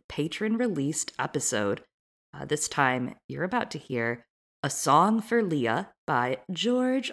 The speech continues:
R R Martin. You may have heard of the guy.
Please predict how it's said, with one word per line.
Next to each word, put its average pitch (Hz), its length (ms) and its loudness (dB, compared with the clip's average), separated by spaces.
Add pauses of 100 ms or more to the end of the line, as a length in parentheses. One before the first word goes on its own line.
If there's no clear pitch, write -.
R 240 340 2
R 233 300 2
Martin. 226 640 2 (440)
You 262 120 4
may 254 160 8
have 170 140 2
heard 131 220 -4
of 127 60 -4
the 139 80 -4
guy. 160 380 -4